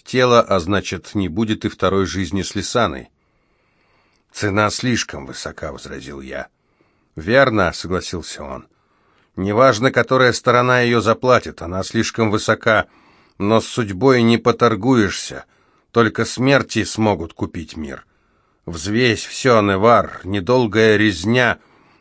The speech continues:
за которой последуют века мира, или долгие годы постепенного умирания вплоть до полного исчезновения народа и мудрости предков. Неужели тебе трудно выбрать?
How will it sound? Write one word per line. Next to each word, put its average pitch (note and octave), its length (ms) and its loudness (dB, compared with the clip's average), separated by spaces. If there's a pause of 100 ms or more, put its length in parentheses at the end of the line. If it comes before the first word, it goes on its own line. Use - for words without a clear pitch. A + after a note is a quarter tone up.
за G2 180 -4
которой A#2+ 380 0
последуют A2+ 640 0
века A#2 340 2
мира, A2+ 400 4
или G2+ 260 -2
долгие G#2+ 540 0
годы G#2 500 0 (420)
постепенного A#2 760 0
умирания A2+ 720 2
вплоть A2+ 400 -2
до G#2+ 140 4
полного A2 480 2
исчезновения G#2+ 720 2
народа G#2 400 4
и G2+ 80 2
мудрости G#2 520 0
предков. - 600 -2 (1040)
Неужели A#2+ 420 -2
тебе A2+ 240 -4
трудно B2 400 2
выбрать? - 480 -2